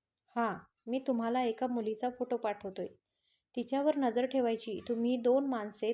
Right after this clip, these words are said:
तरी तिच्या नेहमी आसपास असलेच पाहिजे. एक मिनिटही तिला नजरेआड करता कामा नये आणि हे काम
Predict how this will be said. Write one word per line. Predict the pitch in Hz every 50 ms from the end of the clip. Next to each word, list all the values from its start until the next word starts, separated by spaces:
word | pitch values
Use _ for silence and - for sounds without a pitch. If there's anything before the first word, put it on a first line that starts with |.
| 226 -
तरी | 254 254
तिच्या | 254 254 226 - 254 247
नेहमी | 247 240 247 254 247 240 247 - -
आसपास | - 233 233 - - - 254 254 254
असलेच | 240 233 - 262 269 269 -
पाहिजे. | - 226 208 190 202 190 - - _ _ _ _ _ _ _ _ _ _ _ _ _ _ _ _ _ _ _ _ -
एक | 214 214 240 254 262 262
मिनिटही | 240 220 220 214 - 240 247 208 214 220 240 - -
तिला | 247 240 254
नजरेआड | 247 240 220 202 214 226 240 240 226 233 247
करता | 247 233 214 214 - 220 214
कामा | - 214 202 208 208 208
नये | 208 196 - - - _ _ _ _ _ _ _ _ -
आणि | 220 226 233
हे | 208 208 220 254
काम | 254 - 233 233